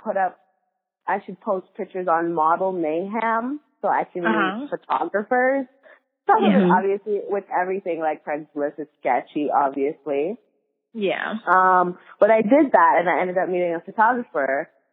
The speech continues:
Speaker 1: and, um, we did a, he just wanted, he was a photographer who was trying to get experience, trying to build his portfolio. And so
Speaker 2: Okay.
Speaker 1: he took pictures of me for free without charge, and, um, they just kinda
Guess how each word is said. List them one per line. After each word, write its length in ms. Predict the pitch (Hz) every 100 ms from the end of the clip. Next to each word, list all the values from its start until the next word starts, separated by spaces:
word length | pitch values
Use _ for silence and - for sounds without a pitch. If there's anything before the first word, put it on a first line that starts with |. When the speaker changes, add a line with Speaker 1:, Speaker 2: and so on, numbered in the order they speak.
| _ _
Speaker 1:
and, 240 | 175 156 151
um, 460 | 151 147 139 123 - _ 160
we 200 | 175 170
did 160 | 170
a, 100 | 165 -
he 220 | 214 226
just 200 | 226 226
wanted, 300 | 220 208 208 208
he 340 | 247 254 269 254
was 160 | 226 220
a 60 |
photographer 520 | 226 220 170 175 185
who 160 | 190 175
was 220 | 160 156 - _ _
trying 280 | 202 170 170
to 100 | 175
get 180 | 170 151
experience, 560 | 143 _ 160 151 151 -
trying 200 | 185 180
to 40 |
build 220 | 190 190
his 180 | 247 349 -
portfolio. 840 | 185 156 - 131 113 78 60 - 196 _ _ _ -
And 200 | 175 190
so 60 | 202 170 151
Speaker 2:
Okay. 340 | 147 - 196 - _ _ _ _
Speaker 1:
he 100 | 254
took 220 | 269 294
pictures 260 | 277 269 247
of 100 | 226
me 180 | 226 233
for 120 | 190
free 500 | - 233 262 180 180
without 500 | - 185 196 175 160 -
charge, 560 | 220 190 160 160 175 _ _ _ _ _
and, 300 | 190 185 180
um, 480 | 147 175 170 165 170
they 160 | 175 196
just 200 | 247 -
kinda 440 | 254 233 196 147